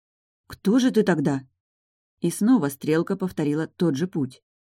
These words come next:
И двинулась дальше, образуя слова "ничего не помню".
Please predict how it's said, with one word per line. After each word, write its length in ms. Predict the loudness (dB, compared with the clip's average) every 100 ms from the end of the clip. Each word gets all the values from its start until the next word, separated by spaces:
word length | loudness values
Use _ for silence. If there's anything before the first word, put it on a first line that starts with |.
| _ _ _
И 160 | -4 -2
двинулась 480 | 2 2 2 0 -2
дальше, 540 | -2 -2 -4 -8 -12 -4
образуя 500 | -2 -2 0 -2 -2
слова 440 | -2 0 -2 -2 _ _ _
"ничего 760 | -4 0 0 0 -4 -2 -2 -4 -4 0
не 200 | 2 0
помню". 540 | -2 -2 0 -2 -6